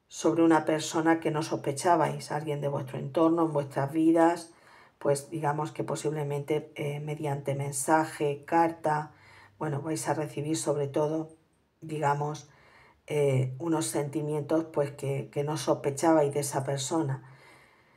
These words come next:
Puede ser que vayáis a vivir días de estar, eh, bueno, esas invitaciones en eventos, vais a estar muy cariñosos o cariñosas, con mucha amabilidad.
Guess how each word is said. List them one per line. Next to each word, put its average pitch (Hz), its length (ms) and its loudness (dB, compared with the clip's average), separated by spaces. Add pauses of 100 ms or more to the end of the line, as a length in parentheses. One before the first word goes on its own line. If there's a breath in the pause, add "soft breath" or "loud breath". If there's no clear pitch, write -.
(240 soft breath)
Puede 175 220 8
ser 165 340 6
que 156 520 6
vayáis 160 400 2
a 160 60 4
vivir 156 400 -2
días 151 340 0
de 151 80 -4
estar, 147 640 2 (880)
eh, 143 220 0
bueno, 143 240 -4 (100)
esas - 260 -4
invitaciones 151 760 -2
en 139 80 -2
eventos, 165 880 2 (800 loud breath)
vais - 240 0
a 156 40 2
estar 151 220 0
muy 151 200 -2
cariñosos 156 800 0
o 160 100 -4
cariñosas, 160 1120 2
con 151 180 -6
mucha 156 300 -4
amabilidad. 151 960 2